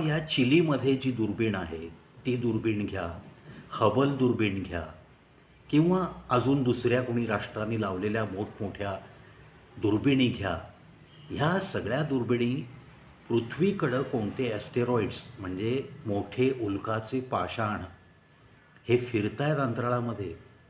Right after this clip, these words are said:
आता या धूमकेतूचा व्यास किती, असं एक शास्त्रज्ञांमध्ये चर्चा सुरू आहे. तसं पाहिलं तर हा धूमकेतू येऊन काय तुमच्या पृथ्वीवर आदळणार नाहीये, असं शास्त्रज्ञांनी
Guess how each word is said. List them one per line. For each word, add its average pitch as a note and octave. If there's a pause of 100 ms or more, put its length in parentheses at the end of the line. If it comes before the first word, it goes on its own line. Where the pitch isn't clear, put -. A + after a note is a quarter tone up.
(520)
आता A2
या C#3
धूमकेतूचा E3
व्यास B2
किती, A2 (520)
असं A#2+
एक B2
शास्त्रज्ञांमध्ये A2+
चर्चा A2+
सुरू E2+
आहे. - (1400)
तसं F#3
पाहिलं F3
तर F#3
हा C#3+
धूमकेतू B2+ (520)
येऊन B2
काय A#2+
तुमच्या A#2
पृथ्वीवर A2+
आदळणार G#2
नाहीये, F#2+ (1200)
असं B2 (260)
शास्त्रज्ञांनी B2